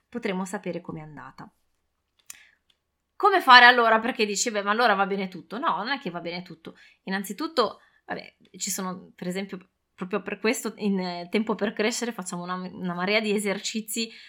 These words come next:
per andare a individuare meglio i nostri valori, i nostri bisogni, per avere una bussola, no? Perché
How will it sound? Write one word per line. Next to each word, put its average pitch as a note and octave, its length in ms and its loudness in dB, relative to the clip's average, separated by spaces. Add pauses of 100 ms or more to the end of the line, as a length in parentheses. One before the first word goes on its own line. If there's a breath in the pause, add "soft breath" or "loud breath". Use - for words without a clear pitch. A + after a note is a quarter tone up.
(140 loud breath)
per G3+ 140 0
andare G3+ 260 4
a - 20 4
individuare G3 460 -2
meglio G3 340 0
i - 20 -8
nostri F#3+ 300 -8
valori, F#3+ 300 -2
i F#3+ 40 -6
nostri F#3 300 -10
bisogni, A#3+ 340 -4
per C4+ 160 4
avere C4+ 220 4
una A#3 160 2
bussola, G#3 440 -6
no? F#3+ 160 -2
Perché G3 440 -6